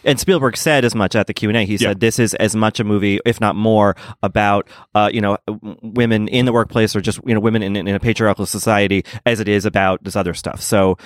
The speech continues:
Speaker 1: so that's definitely, you know, uh, was on the mind of the filmmakers. I'm, it's certainly gonna be on the mind of the people running the awards campaign.
Speaker 2: Yeah.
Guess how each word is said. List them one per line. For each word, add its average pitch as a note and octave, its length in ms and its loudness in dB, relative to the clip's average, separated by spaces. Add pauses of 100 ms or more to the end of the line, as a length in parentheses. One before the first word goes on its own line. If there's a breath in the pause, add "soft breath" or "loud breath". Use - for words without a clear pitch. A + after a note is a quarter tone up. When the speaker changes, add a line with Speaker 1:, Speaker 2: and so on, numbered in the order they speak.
(120 loud breath)
Speaker 1:
so B2 100 -2
that's C3+ 220 0
definitely, C#3 560 0
you A#2 120 0
know, G2+ 300 4
uh, F#2+ 520 2
was G#2 180 2
on A2 220 2
the G#2+ 60 2
mind G2+ 300 2
of F#2 100 -2
the - 60 -8
filmmakers. G#2+ 720 2
I'm, F#2+ 220 0
it's - 160 -4
certainly A2 400 2
gonna G#2+ 160 -2
be G#2+ 80 2
on G#2 80 2
the G#2 60 -2
mind G2+ 260 0
of F#2 80 -4
the E2+ 60 -12
people G2+ 200 -2
running F#2 220 -2
the F#2 140 -4
awards F#2+ 260 -2
campaign. D#3 440 0 (160 loud breath)
Speaker 2:
Yeah. G#2+ 160 0